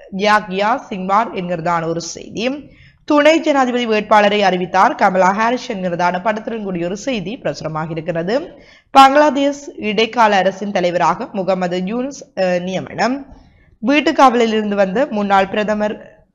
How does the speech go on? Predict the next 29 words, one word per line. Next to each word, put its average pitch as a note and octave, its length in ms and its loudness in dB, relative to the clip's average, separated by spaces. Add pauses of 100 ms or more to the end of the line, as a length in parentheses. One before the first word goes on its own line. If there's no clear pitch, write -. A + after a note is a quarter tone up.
விடுதலை C4 460 0
என்கிறதான E3+ 460 -2
ஒரு E3 100 -6
செய்தியும் F#3 460 -6
பிரசுரமாக D#3+ 520 -6
இருக்கின்றது. E3+ 440 -4 (500)
நேபாள C#4 520 6
நிலச்சரிவில் G#3 640 -2
சிக்கி B3 460 -8
ஏழு G3+ 280 0
பேர் F#3 200 -4
பலி A3+ 220 0
என்கிறதான F3+ 500 -4
செய்திகள் B3 480 -6 (120)
உலக C#4+ 260 -2
செய்திகள் E3+ 380 -6
பக்கத்திலே D#3+ 420 -8
பிரசுரமாக D#3+ 580 -8
இருக்கின்றன. D#3+ 400 -10 (540)
தொடர்ச்சியாக D4 480 4
உள்நாட்டு A#3+ 360 0
செய்திகளை G3+ 380 -4
பார்க்கலாம். G3 580 0
ரணிலுக்கு G3 460 0
ஆதரவளிக்காதவர்கள் G3+ 1080 0
அமைச்சு F#3 420 0
பதவியை G3+ 460 -6
இழக்க A3+ 380 -6
நேரும். G#3 380 -10